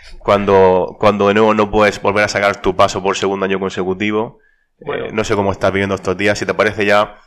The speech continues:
Speaker 1: Eh, va a ser la, la última reflexión junto con las de José y de Mariano. O, o si te parece, más bien, vamos a dejar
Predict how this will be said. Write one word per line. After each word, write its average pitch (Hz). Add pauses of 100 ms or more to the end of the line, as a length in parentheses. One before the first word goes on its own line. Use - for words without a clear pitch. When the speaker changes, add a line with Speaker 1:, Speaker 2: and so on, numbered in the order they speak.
(120)
Speaker 1:
Eh, 92 (160)
va 104
a -
ser 104
la, 90 (300)
la 98
última 107
reflexión 101
junto 98
con 92
las 92
de 90
José 95
y 95
de 92
Mariano. 101 (240)
O, -
o 123
si -
te 120
parece, 131
más 151
bien, 156
vamos 151
a 139
dejar 117